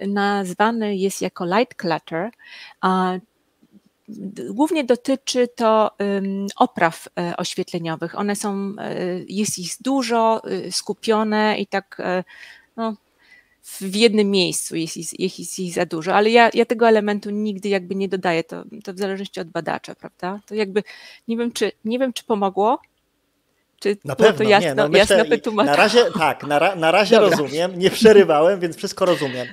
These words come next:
Speaker 1: Dobrze.
Speaker 2: Ale dopytam
Speaker 1: Mhm.
Speaker 2: się jeszcze bardziej szczegółowo.
Speaker 1: Dobrze.
Speaker 2: Czy o zanieczyszczeniu światłem możemy mówić tylko i wyłącznie nocą?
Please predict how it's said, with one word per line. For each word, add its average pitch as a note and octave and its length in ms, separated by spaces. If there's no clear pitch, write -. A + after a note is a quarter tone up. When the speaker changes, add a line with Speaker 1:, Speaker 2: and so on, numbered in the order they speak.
Speaker 1:
Dobrze. D3 260
Speaker 2:
Ale D#3+ 140
dopytam G3+ 200
Speaker 1:
Mhm. A3+ 180
Speaker 2:
się - 120
jeszcze G3 240
bardziej C3+ 320
szczegółowo. B2 560
Speaker 1:
Dobrze. - 260
Speaker 2:
Czy - 80
o D#3+ 100
zanieczyszczeniu E3+ 640
światłem C#3+ 800
możemy D#3+ 680
mówić D#3 520
tylko D#3+ 340
i D3+ 80
wyłącznie D3 380
nocą? F#3 460